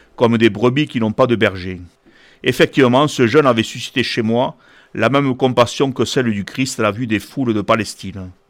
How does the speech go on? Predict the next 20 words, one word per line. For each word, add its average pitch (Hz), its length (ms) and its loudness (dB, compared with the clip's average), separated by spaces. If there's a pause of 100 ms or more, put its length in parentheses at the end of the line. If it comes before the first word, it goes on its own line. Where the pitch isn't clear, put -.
(480)
Je - 120 -12
n'avais 120 260 4
pas 156 140 4
saisi 139 320 -2
les 127 80 2
ressorts 117 380 0
de 113 40 -2
cette 110 300 -4
compassion 120 580 -2
tout 123 120 -10
de 110 100 -4
suite. 98 340 -12 (760)
Maintenant, 131 580 2 (340)
en 113 100 -2
me 110 140 0
remémorant 123 640 2
les 117 120 2
paroles 117 280 2
de 107 100 -2
Jésus, 104 480 -8